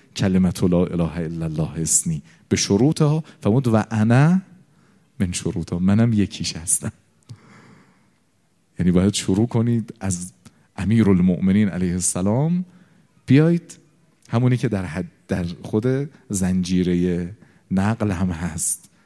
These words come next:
یکی به پس از دیگری تا برسید به من. منم یکی از اون شروط هستم. «و انا من شروطها.» البته اینجا یه لطیفه‌ای هم هست که شماها با خبرید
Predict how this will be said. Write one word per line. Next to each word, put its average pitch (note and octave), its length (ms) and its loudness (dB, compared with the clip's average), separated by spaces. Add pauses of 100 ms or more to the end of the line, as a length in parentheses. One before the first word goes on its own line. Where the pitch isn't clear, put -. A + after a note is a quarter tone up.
(200)
یکی G2+ 280 -2
به E2+ 240 -2 (520)
پس G2+ 160 -4
از F2+ 180 -2
دیگری F#2+ 320 -2
تا B2+ 180 -4
برسید A2+ 480 -2
به D#2+ 100 -8
من. D#2+ 180 -8 (280)
منم A#2 220 2
یکی F2+ 240 -2
از E2+ 280 -8 (260)
اون F2+ 140 -4
شروط D#2 440 -6
هستم. - 360 -12 (1120)
«و F#2 40 -8
انا F#2 280 -2
من F#2+ 180 -2
شروطها.» A2 640 -14 (840)
البته A2 320 -2
اینجا A#2 220 0
یه B2+ 100 2
لطیفه‌ای A#2 540 -4
هم A#2+ 140 -4
هست B2 220 -4
که - 100 -8
شماها G#2 320 -4
با A2+ 120 -4
خبرید F#2+ 480 -6